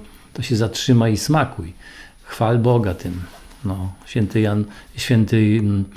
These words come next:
Ignacy Loyola jest w niebie, bo schodził do mnie też. Ponieważ ja byłem też braciszkiem jezuitą, więc przychodził do mnie i mówi, i moim jesteś synem.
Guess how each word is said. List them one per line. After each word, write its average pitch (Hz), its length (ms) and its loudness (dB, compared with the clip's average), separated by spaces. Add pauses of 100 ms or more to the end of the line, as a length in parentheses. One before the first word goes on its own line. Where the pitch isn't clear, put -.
(200)
Ignacy 110 420 2
Loyola 104 440 4
jest 113 180 0
w - 40 -2
niebie, 156 280 4
bo 101 100 0
schodził 107 380 0
do 90 140 -2
mnie 92 180 -2
też. - 340 -12 (560)
Ponieważ 104 340 0
ja 110 100 2
byłem 107 320 4
też - 360 0
braciszkiem 98 580 2
jezuitą, 98 640 2 (480)
więc 107 120 -4
przychodził 113 420 2
do 101 180 2
mnie 117 200 4
i 117 60 4
mówi, 113 340 4
i 110 60 6
moim 117 300 6
jesteś 101 340 -4
synem. 98 480 -2